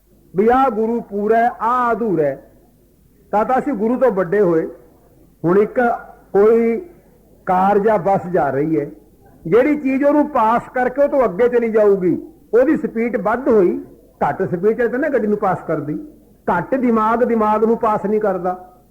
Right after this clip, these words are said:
ਥੋੜੀ ਮਾਇਆ ਬਹੁਤੀ ਮਾਇਆ ਨੂੰ ਨਹੀਂ ਖਰੀਦ ਸਕਦੀ। ਜੇ ਇਨਸਾਨ ਨੇ ਗੁਰੂ ਜਾਣ ਲਿਆ ਵੀ ਇਹ ਕਿਹਾ ਜਾ ਗੁਰੂ ਹੈ, ਕੀ ਕੁਛ ਹੈ ਇਹਦੇ ਵਿੱਚ, ਤੇ ਤਾਂ ਫਿਰ ਤਾਂ ਗੁਰੂ ਤੋਂ ਵੱਡਾ ਹੋਇਆ।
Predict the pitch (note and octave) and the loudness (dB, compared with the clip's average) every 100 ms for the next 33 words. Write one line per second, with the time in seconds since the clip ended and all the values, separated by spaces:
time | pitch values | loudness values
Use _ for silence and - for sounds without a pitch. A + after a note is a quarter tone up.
0 | _ _ - G#3 A#3+ C#4 C4+ A3+ A#3 B3+ | _ _ 0 4 4 2 2 2 0 0
1 | B3 C#4 D4+ C4+ G#3+ G#3 G#3+ A3 A3+ G#3+ | 0 -2 0 -2 0 0 0 0 0 0
2 | G#3+ - A3 G#3 G3+ G#3 - _ _ - | -4 -4 -4 -2 -4 -8 -18 _ _ -14
3 | D3 A3+ C4+ C4+ B3+ - A#3+ B3 C4 D4 | 0 2 4 2 -4 -2 -2 0 0 -2
4 | C#4 A#3 B3 C#4 A#3 A3+ A3 A#3 B3 B3+ | -2 0 2 2 2 2 2 2 2 2
5 | C#4 C4+ B3 G3+ A3+ A#3+ A3+ A#3 A#3 A#3 | 0 0 0 0 2 2 2 0 2 0
6 | - A3 G3+ G#3 A3 A#3 A3+ F3+ - D#3+ | 0 -4 0 0 2 2 2 2 -2 -4
7 | - - _ _ _ _ F3 E3+ G3 G3 | -4 -16 _ _ _ _ -4 0 0 2
8 | A3+ B3 F#3 G3+ G#3+ F#3+ D#3 F3+ D#3 C3+ | 2 2 0 0 0 0 0 0 0 -2
9 | D3+ | -4